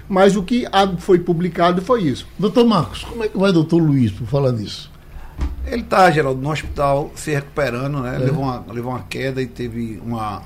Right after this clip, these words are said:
Speaker 3: uma água na cabeça e tirou, e aí tá tendo algumas oscilações.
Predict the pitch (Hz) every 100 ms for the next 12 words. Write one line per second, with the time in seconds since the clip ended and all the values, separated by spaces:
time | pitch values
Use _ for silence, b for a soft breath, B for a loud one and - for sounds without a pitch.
0 | - 117 104 113 123 113 107 107 107 95
1 | 117 - 113 - 135 113 127 143 - -
2 | 139 127 123 123 135 - 139 - 135 131
3 | 135 123 101 101 110 113 131 113 127 -
4 | 127 - 143 131 - 113 117 113 95